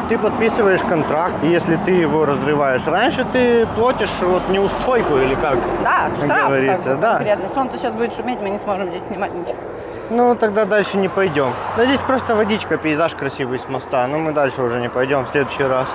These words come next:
Speaker 2: Мгм. Так что у нас контракт. Мы не планируем пока покупать дом. Не знаю, как люди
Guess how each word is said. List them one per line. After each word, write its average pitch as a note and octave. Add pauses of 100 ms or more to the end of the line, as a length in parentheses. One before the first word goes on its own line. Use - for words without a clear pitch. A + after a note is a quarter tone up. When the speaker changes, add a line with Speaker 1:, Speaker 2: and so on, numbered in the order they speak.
(580)
Speaker 2:
Мгм. G#3+ (580)
Так C#4
что C4+
у B3+
нас D4+ (1000)
контракт. B3+ (960)
Мы C#4+
не C#4
планируем B3
пока B3+
покупать B3
дом. A#3+ (1000)
Не C#4
знаю, B3+
как G3+
люди G#3+